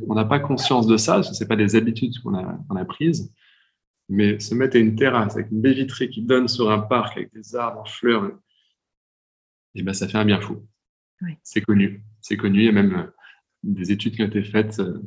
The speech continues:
Speaker 1: des malades dans les hôpitaux, hein, entre ceux qui avaient vu sur des arbres et ceux qui n'avaient pas vu sur des arbres. Ceux qui avaient vu sur les arbres se rétablissaient plus vite, avaient besoin de moins
Speaker 2: Hmm.
Speaker 1: d'antidouleurs, et cetera, et cetera.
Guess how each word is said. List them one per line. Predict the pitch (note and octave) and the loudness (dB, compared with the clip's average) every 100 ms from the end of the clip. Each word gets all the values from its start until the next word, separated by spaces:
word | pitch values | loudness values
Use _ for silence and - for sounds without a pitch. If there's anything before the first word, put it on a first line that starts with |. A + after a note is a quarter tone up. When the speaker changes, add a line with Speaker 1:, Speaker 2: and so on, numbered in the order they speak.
| - _ | -16 _
Speaker 1:
des | F#2+ | 0
malades | G2+ G2+ A2 | 2 4 4
dans | G#2 | 4
les | F#2+ | 2
hôpitaux, | G#2 G#2+ G#2+ A2+ B2+ | 2 -2 0 2 2
hein, | A2 A2 | 2 -2
entre | G2 G2 G#2 | -8 -8 -8
ceux | G#2 A#2 | -4 -2
qui | A2 - | -2 -4
avaient | G2+ G2+ G#2 | -4 -2 -4
vu | F#2+ A2 A#2 | -2 -2 -2
sur | - - G#2 G2 | -4 -6 -6 -2
des | G2 G2+ | -4 0
arbres | G#2+ G#2+ | 0 -2
et | G2+ | -6
ceux | - | -12
qui | - - | -14 -12
n'avaient | G2 F#2 | -12 -12
pas | - A2+ | -6 -4
vu | G#2+ | -4
sur | G#2+ | -8
des | G2 F#2+ | -12 -12
arbres. | G2 A#2+ - _ _ _ _ _ | -10 -10 -12 _ _ _ _ _
Ceux | - | -14
qui | - | -6
avaient | G#2+ G#2 | 0 2
vu | G#2+ | 2
sur | A2+ G#2+ | 2 4
les | G2+ | 6
arbres | A2 B2 | 6 4
se | - | 0
rétablissaient | G#2 G2+ G#2 G2+ - G#2+ | -4 0 0 0 -2 -2
plus | G#2 | -2
vite, | F#2+ A2 A2 | 4 6 6
avaient | G2 F2+ | 2 0
besoin | F#2 G2 | -2 -2
de | G2 | -2
moins | F#2+ A2 | 0 0
Speaker 2:
Hmm. | |
Speaker 1:
d'antidouleurs, | G#2+ G#2 - _ G#2+ A2 G#2+ G#2 | 0 -4 -8 _ 0 2 2 -2
et | |
cetera, | - - _ - E2+ | -10 -20 _ -18 -18
et | |
cetera. | - | -18